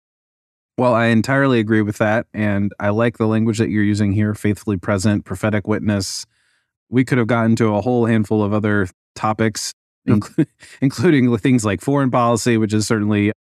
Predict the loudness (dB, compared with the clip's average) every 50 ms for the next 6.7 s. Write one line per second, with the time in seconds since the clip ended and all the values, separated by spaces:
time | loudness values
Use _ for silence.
0 | _ _ -4 -4 -2 -2 -2 -2 -2 -4 -2 -2 0 0 -2 -4 _ _ _ _
1 | _ _ -4 -2 -2 -2 -2 -2 -4 -4 -4 -4 -2 -2 -2 -4 -6 -14 -20 _
2 | _ -10 -8 -8 -8 -10 _ _ _ _ -8 -6 -4 -4 -4 -4 -4 -2 -2 0
3 | 0 0 0 -2 -4 -4 -6 -10 -10 _ _ _ _ _ _ _ _ -6 -2 0
4 | 0 2 2 0 0 -2 -2 -2 -2 0 0 0 -2 -2 -2 -2 0 0 0 0
5 | 0 0 -2 -2 -4 -6 -8 -10 -12 _ _ _ _ _ -6 -4 -4 -4 -4 -4
6 | -4 -4 -4 -4 -4 -2 0 2 2 4 4 2 2